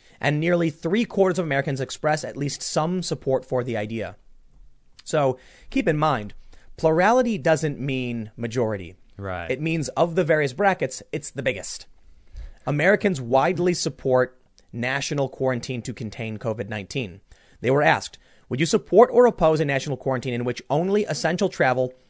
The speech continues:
Speaker 1: such as trips to the grocery store and pharmacy, are permitted to control the spread of the coronavirus?" And we can see that among registered voters, forty percent strongly support, thirty-four percent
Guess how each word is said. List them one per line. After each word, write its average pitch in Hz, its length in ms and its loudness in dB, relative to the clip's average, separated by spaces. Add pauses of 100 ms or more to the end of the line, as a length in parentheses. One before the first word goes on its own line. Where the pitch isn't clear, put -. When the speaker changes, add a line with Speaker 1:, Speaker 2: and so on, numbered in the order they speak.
(300)
Speaker 1:
such 170 200 0
as 151 140 2
trips - 280 0
to 185 60 -2
the 156 80 -4
grocery 147 340 2
store 139 260 0
and 123 100 -4
pharmacy, 151 480 0
are 123 140 -2
permitted 143 440 -2 (320)
to 147 80 -2
control 139 340 0
the 135 80 0
spread 123 180 -2
of 117 40 -4
the 117 60 -6
coronavirus?" 120 720 0 (560)
And 123 100 -2
we 156 100 -2
can 165 120 -2
see 170 140 0
that 160 100 2
among 160 220 2
registered 156 360 0
voters, 143 380 2
forty 175 440 0
percent 180 360 -2
strongly 151 560 -2
support, 120 460 -6 (400)
thirty-four 160 580 4
percent 135 520 -2